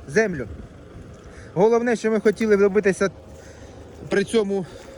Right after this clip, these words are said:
випробуванні, чи ріже вона оці валки. Так як ми, он, гралися, ви бачили в попередніх відосах, із, е,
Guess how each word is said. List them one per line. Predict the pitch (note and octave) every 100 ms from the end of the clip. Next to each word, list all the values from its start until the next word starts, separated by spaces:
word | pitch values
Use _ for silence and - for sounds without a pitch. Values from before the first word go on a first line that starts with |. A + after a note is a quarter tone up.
| - - - - - - -
випробуванні, | E3+ F3+ B3 A3+ E3+ D#3+ D#3 - - - -
чи | A3
ріже | A#3 C#4 A3+ F#3
вона | E3+ F#3 G#3+
оці | G3 - G3
валки. | F#3+ F#3+ - D#3 -
Так | F3 A3+
як | G#3
ми, | G#3+
он, | G#3+ G3
гралися, | F3+ A3 F#3+ F3+ F3+
ви | F3+
бачили | F3 F3+ E3 E3 D#3+ - - - -
в |
попередніх | F#3 F#3+ F#3+ E3+ F3+ F#3
відосах, | F#3+ F#3 F3 E3+ D#3 G3
із, | F#3 D3
е, | F3+ F3+ F3 F3